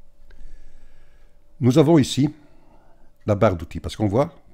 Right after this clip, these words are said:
que la barre d'outils ici, elle est petite. Si je vais dans la barre d'outils, J'ai plusieurs possibilités. Vous voyez ici.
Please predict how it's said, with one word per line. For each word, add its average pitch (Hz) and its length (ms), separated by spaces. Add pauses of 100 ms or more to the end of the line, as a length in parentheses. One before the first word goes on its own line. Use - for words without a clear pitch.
que - 80
la 90 100
barre 80 200
d'outils 76 260
ici, - 360
elle 80 160
est 71 40
petite. - 540 (680)
Si - 140
je 85 60
vais 104 100
dans 117 100
la 87 80
barre 71 200
d'outils, - 360 (2000)
J'ai 101 160
plusieurs 92 320
possibilités. 71 640 (1400)
Vous 71 60
voyez 71 160
ici. - 240